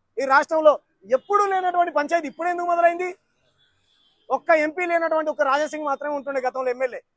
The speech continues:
ఎప్పుడైతే ఎనిమిది మంది ఎంపీలు వీళ్ళు అయ్యారో అప్పటి నుంచి రోజుకో మత పంచాయతీ ఈ రాష్ట్రంలో. పొద్దున్న లేస్తే హిందూ ముస్లిం పంచాయతీ. మాధవీలత గారు, బోనం ఎత్తుకుంటే రావాల్సింది నీరసం కాదు, బతుకమ్మ ఆడితే రావాల్సింది నీరసం కాదు. ఆమె ఎత్తుకుంది కదా,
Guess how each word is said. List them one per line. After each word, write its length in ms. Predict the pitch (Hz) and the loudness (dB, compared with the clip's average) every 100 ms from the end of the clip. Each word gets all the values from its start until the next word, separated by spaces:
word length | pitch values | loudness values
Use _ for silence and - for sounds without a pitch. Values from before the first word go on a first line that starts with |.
| _ 254 | _ -4
ఎప్పుడైతే 540 | 277 320 302 302 294 | -2 0 0 0 -2
ఎనిమిది 260 | 277 302 302 | -2 -4 -4
మంది 360 | 294 294 277 _ _ | -6 -6 -10 _ _
ఎంపీలు 360 | 220 285 311 311 | 0 0 -2 -6
వీళ్ళు 180 | 294 285 | -4 0
అయ్యారో 300 | 285 302 381 - _ _ | 2 6 4 4 _ _
అప్పటి 280 | 247 - 311 | -6 -4 -6
నుంచి 180 | 320 359 | -4 -4
రోజుకో 360 | 262 339 349 | -2 -2 0
మత 120 | 359 320 | 0 0
పంచాయతీ 420 | 311 302 294 269 | -4 -4 -6 -6
ఈ 220 | - 220 | -12 -4
రాష్ట్రంలో. 440 | 254 262 285 247 185 _ _ - | -2 -2 -6 -8 -8 _ _ -4
పొద్దున్న 340 | 285 254 277 | -4 -2 0
లేస్తే 180 | 349 392 | 0 0
హిందూ 400 | 311 277 311 370 | -6 -6 -6 -6
ముస్లిం 300 | 285 269 381 | -6 -8 -6
పంచాయతీ. 460 | 330 285 269 208 156 _ _ _ _ _ _ | -4 -4 -6 -8 -18 _ _ _ _ _ _
మాధవీలత 440 | 214 277 311 311 320 | -2 0 0 2 2
గారు, 400 | 320 320 302 233 _ _ _ | 2 4 0 -2 _ _ _
బోనం 400 | 208 262 302 302 | 0 2 2 2
ఎత్తుకుంటే 460 | 302 294 254 302 311 | -2 -4 -6 0 4
రావాల్సింది 640 | 285 294 294 294 294 320 | 6 6 2 -2 -6 -6
నీరసం 440 | 269 302 311 320 302 | -4 -4 -2 0 6
కాదు, 360 | 277 302 262 - _ _ _ _ _ | 4 4 -6 -10 _ _ _ _ _
బతుకమ్మ 400 | 247 285 285 294 | -4 -2 -2 2
ఆడితే 460 | 294 294 294 320 349 - _ - | 4 4 4 6 6 0 _ 2
రావాల్సింది 460 | 277 294 302 320 | 4 2 0 -6
నీరసం 400 | 277 285 320 311 | -4 -4 0 2
కాదు. 240 | 311 285 202 _ - | 2 0 -2 _ -4
ఆమె 280 | 254 285 294 | 0 2 2
ఎత్తుకుంది 300 | 277 339 330 | 0 -6 2
కదా, 200 | 330 | 4